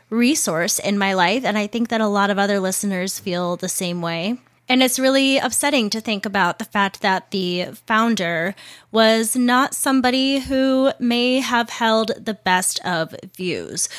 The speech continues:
especially because she is lauded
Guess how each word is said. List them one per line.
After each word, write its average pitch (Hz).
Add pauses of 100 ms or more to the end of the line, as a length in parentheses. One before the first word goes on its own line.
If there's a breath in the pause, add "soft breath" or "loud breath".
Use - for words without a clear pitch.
(220 loud breath)
especially 247
because 202
she 220
is 185 (320 loud breath)
lauded 202